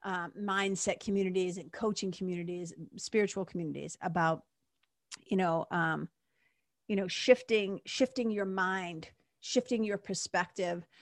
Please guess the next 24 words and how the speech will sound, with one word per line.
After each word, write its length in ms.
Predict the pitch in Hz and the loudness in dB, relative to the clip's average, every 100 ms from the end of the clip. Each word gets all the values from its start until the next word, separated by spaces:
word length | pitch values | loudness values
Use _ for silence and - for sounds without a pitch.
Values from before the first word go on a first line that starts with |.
| - - | -20 -2
um, 280 | 196 190 190 | 4 4 6
getting 300 | 220 226 220 | 8 8 6
out 140 | 208 | 4
of 80 | 196 | 0
victim 500 | 170 208 - 190 185 | -4 -8 -4 -4 -2
mentality. 840 | 185 185 - 214 185 151 131 - _ _ _ _ _ _ _ _ _ - | -6 -8 -4 0 0 0 -8 -16 _ _ _ _ _ _ _ _ _ -4
Now, 360 | 220 214 202 214 _ _ - | 0 2 0 -6 _ _ 4
I 120 | 226 | 6
use 480 | 233 226 240 285 277 | 6 6 6 6 6
the 100 | 240 | 4
word 260 | 226 220 208 | 4 2 0
victim. 720 | 185 233 240 214 185 190 196 _ _ _ _ - | 4 2 4 4 4 2 -4 _ _ _ _ 0
Um, 420 | 196 190 196 190 _ - | 4 4 2 -2 _ -2
I 200 | 190 226 | 6 8
often 300 | 247 240 226 | 8 4 2
talk 240 | 233 220 | 4 4
about 220 | 208 208 | 6 4
it 100 | 208 | 4
like 200 | 190 190 185 | 2 0 -2
this. 460 | 175 151 165 - - - _ _ _ - | -2 -2 -4 -10 -16 -20 _ _ _ 2
When 220 | 214 233 | 4 6
we're 160 | 240 240 | 6 6
little 340 | 233 254 226 | 6 6 6
kids, 680 | - 220 185 185 208 220 | 0 -8 -6 -6 -10 -16